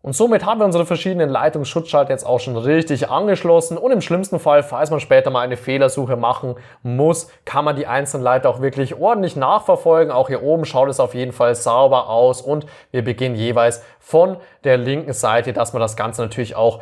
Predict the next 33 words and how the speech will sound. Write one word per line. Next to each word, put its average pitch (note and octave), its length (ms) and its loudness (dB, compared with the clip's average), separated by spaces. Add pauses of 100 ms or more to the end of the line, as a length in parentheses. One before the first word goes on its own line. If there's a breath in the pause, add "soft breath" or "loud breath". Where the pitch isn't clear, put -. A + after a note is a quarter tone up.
(140 loud breath)
viel D3 400 -2
besser B2 520 2 (220 loud breath)
nachvollziehen A#2 1120 -2
kann. G2+ 320 -6 (1080)
Wenn A3 80 0
du B3 80 2
dir A3+ 140 0
für F3+ 100 -4
zu D#3 100 -4
Hause C#3+ 260 4
übrigens D3 260 -6
auch B2+ 240 2
dreipolige C3 800 0
und B2+ 100 -2
einpolige B2+ 640 -4
Leitungsschutzschalter, C#3 1300 0
so E3 260 -2
eine D3 240 4
Phasenschiene C#3 800 0
oder C3 180 0
natürlich B2 320 -6
auch A2+ 300 -2 (260 loud breath)
so - 160 -6
einen A#2+ 120 0
speziellen A#2 500 -4
Berührungsschutz C3 800 -4
zulegen A3 340 -4
möchtest, F#3 320 -2
dann G3+ 80 -2
am G3+ 100 -2
besten F3+ 240 0
einfach D#3 240 -2
mal D3+ 240 0